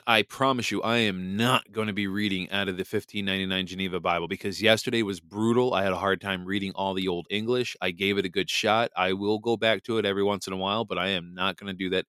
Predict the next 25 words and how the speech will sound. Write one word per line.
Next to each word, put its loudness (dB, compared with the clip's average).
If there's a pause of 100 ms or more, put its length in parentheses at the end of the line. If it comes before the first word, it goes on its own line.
every -6
day. -4 (480)
That 6
was -2
challenging. 0 (400)
The -8
sentence 2
structures 2
and -4
how 0
things -2
are, 0 (100)
you -8
know, -4 (260)
situated 4
as 0
far 2
as -4 (100)
the -6
wording, 2 (280)
I 6
just -2
can't -4
do -2
it -10